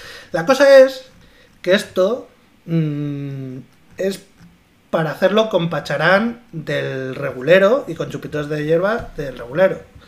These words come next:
O sea, jamás he intentado hacer esto con pacharán bueno y con chupito de hierbas bueno.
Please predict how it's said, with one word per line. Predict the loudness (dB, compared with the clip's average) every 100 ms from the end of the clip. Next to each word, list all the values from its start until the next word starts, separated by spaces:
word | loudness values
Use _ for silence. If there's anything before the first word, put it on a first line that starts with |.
| -20 -20 -20 -20 -20
O | -6
sea, | -6
jamás | -2 0 4 4 2 -6 _ _ _ -6
he |
intentado | -2 -2 0 -2
hacer | 0 2 4
esto | 2 0 -6 -6 -16 -10
con | -8
pacharán | -6 -6 -4 -4
bueno | -2 -4
y |
con | -4 -6
chupito | -6 -10 -8
de | -8
hierbas | -10 -12
bueno. | -12 -12